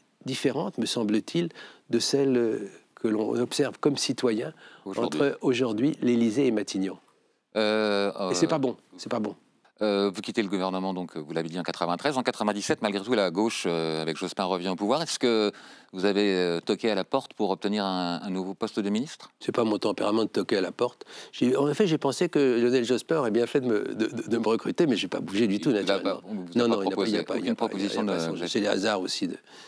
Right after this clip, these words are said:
Speaker 1: des personnalités, de, des circonstances, et puis il avait besoin de, non, non, en tout cas, ça s'est pas posé. J'ai vaguement pensé qu'en effet, il me ferait, il me ferait signe, mais très franchement, mais, mais, mais il ne l'a pas fait, et j'ai continué de faire un métier que j'adorais, c'est-à-dire, euh, enseigner, euh,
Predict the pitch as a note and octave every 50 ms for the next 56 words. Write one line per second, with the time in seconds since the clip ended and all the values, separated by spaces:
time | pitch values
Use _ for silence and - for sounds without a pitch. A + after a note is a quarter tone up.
0 | - - - - _ _ - G2+ - - G#2 - - G2+ F#2 F#2 F2 - - -
1 | - - - G#2 G#2+ - - - - - - - - - - - - G2+ G2+ -
2 | - - G2 G#2 A2+ A2+ - - - - - - F#2 E2+ E2+ E2+ E2+ E2 - -
3 | - F2+ F2 F#2 F#2+ F#2+ - - - - - - - C3+ C3+ C3 A2 G2 G#2+ A2+
4 | - - - C#3 C3 - A2 G#2+ - - G#2+ - G#2 F#2 F2+ B2 D#3+ - - -
5 | - - - - A#2+ G#2+ G#2 A#2 A2 A2+ C3 B2 G#2 A2 G2 - - A2+ - G#2+
6 | G2+ F#2+ - - A#2+ G#2+ F#2 - - G2 F2+ G2 G2+ G2 - - G2 - - B2+
7 | D3 D#3+ A2+ G#2 G2 - - - - - - _ - - - - A#2 - - D#3+
8 | - - G3 F#3 B2+ G#2+ G#2 G2 G2+ G#2 G#2 G2 G2 G2 G2 G2 G2 F#2 - G#2+
9 | - - - C#3+ D3 A#2 G#2+ - - - - - - A2+ - B2 A2 - A#2 G#2
10 | A2 A2+ G2+ - A#2 F#2+ G2 G2 G2 - - G#2+ F#2 G#2 G2+ G2 - G2 F2+ G#2+
11 | B2+ C3+ - A2 F#2 - F#2+ F2+ F2 G#2 A2 G#2 G#2 F#2 F2 F2+ F#2+ G2+ G#2+ -
12 | - - G#2+ G2+ G2 G2 A2 A#2 A#2+ B2 A2+ G#2 G2 F#2